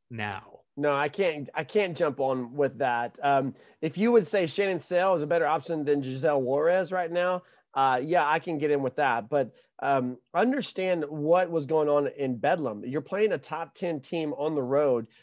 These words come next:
Speaker 2: You're, you're two or three cycles through that batting order. They're gonna start picking up on you. That's where the value of Nicole May comes in, because she gives you a different look. Same thing with Shannon Sale on the second game, um,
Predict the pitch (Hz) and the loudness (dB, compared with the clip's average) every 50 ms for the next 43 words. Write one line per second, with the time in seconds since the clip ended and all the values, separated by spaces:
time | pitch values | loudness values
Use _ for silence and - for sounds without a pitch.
0 | _ _ - 139 156 185 202 196 170 170 143 156 190 214 220 196 165 - _ 147 | _ _ -4 -2 0 0 0 -2 -4 -6 -2 2 4 6 4 4 2 -6 _ -20
1 | _ - - 220 226 214 196 143 - 180 190 185 - - - 156 156 175 160 - | _ -6 -4 0 2 2 0 0 -2 -4 -4 -4 -2 -2 0 0 0 0 0 -2
2 | 160 139 131 - _ 180 170 156 160 131 127 123 110 131 143 165 165 143 139 131 | -4 -4 -4 -6 _ -4 0 2 2 0 0 0 0 0 0 0 0 0 2 2
3 | 131 127 123 135 143 165 208 208 190 - - 185 156 - - _ 170 156 - 156 | 2 2 2 2 0 2 0 0 -2 -4 -4 -4 -4 -4 -4 _ -6 -4 -2 -2
4 | 143 139 165 170 165 156 143 131 127 120 120 117 110 _ _ - _ _ - 131 | 0 0 0 0 0 -2 -2 -2 -2 -2 -4 -4 -6 _ _ -20 _ _ -2 0
5 | 180 214 247 - - 320 269 214 160 151 156 151 175 196 185 175 160 143 147 143 | 2 2 2 -2 -4 -4 -4 -2 0 0 0 0 0 0 2 0 0 2 0 -4
6 | 135 - 175 175 165 151 139 139 143 156 156 139 113 - - 139 131 123 113 135 | -2 0 0 2 2 2 2 0 0 0 -2 -4 -4 -2 -2 -2 -2 -2 -4 -2
7 | 175 175 139 127 127 135 135 139 - 151 143 139 - - 196 175 151 - 185 190 | -2 -2 -2 -2 -2 -6 -6 -2 0 0 0 0 -4 -10 -8 -8 -4 -2 -2 -2
8 | 175 151 160 180 170 151 139 123 151 165 - - 143 123 127 139 185 202 156 107 | -2 -4 -2 0 0 0 0 0 -2 -2 0 -2 -8 -6 -4 0 2 2 2 2
9 | - _ _ _ _ _ _ - - 185 196 220 214 240 220 202 185 151 - - | -2 _ _ _ _ _ _ -6 -2 -2 -2 0 0 0 0 0 0 -2 -2 -4
10 | 175 175 165 143 - - - 156 156 165 160 151 143 147 139 139 131 123 - 147 | -2 0 0 -2 -4 -4 -2 0 2 2 2 2 2 0 -2 -2 -2 -6 -8 -12
11 | 147 131 - - - 202 214 214 202 160 143 123 139 131 131 127 120 _ _ - | -16 -14 -12 -2 0 0 0 0 -4 -8 -4 -2 -2 -2 -2 -4 -6 _ _ -20
12 | _ _ _ - 147 151 143 135 131 123 110 | _ _ _ 4 6 6 6 6 4 -2 -6